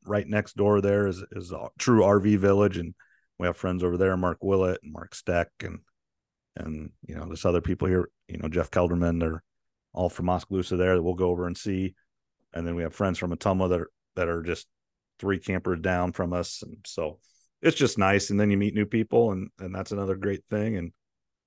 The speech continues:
like my son and his friend last night, on Friday night, these two,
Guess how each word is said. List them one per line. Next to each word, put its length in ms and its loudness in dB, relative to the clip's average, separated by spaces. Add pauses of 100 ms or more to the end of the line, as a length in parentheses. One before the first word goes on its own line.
like 180 2
my 120 0
son 240 6
and 80 6
his 100 4
friend 300 4
last 260 0
night, 180 -2 (200)
on 140 -2
Friday 300 2
night, 300 0 (400)
these 200 -12
two, 460 -6